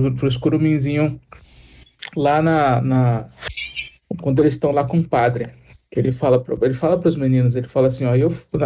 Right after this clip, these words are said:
a, esse pessoal passou lá na minha tribo quando eu era criança. Então ele passou por esse processo, pelo mesmo processo que o Manduca passou,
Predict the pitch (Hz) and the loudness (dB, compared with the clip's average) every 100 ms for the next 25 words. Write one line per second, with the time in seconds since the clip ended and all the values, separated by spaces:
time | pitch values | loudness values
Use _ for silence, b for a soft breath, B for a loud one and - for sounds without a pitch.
0 | 131 131 131 123 147 - 160 - 151 160 | -2 -2 -2 2 0 0 -4 -2 -2 0
1 | 190 - 196 190 156 139 135 123 127 131 | -4 0 2 2 2 0 0 2 2 2
2 | 127 - 139 131 131 123 131 127 117 113 | 0 -2 0 2 2 0 0 0 0 -4
3 | - - - - - B B B B B | -8 -10 -6 -8 -8 B B B B B
4 | - - 143 165 180 190 185 208 208 185 | -6 -4 0 0 0 -2 0 0 2 0
5 | 170 - 156 - 123 120 - 131 135 175 | -2 -2 -2 0 0 0 0 0 2 0
6 | 226 180 175 - 123 - 143 135 131 131 | 0 0 0 -2 -4 -2 0 2 2 2
7 | 127 123 120 - 127 147 196 | 0 0 -2 0 0 0 -2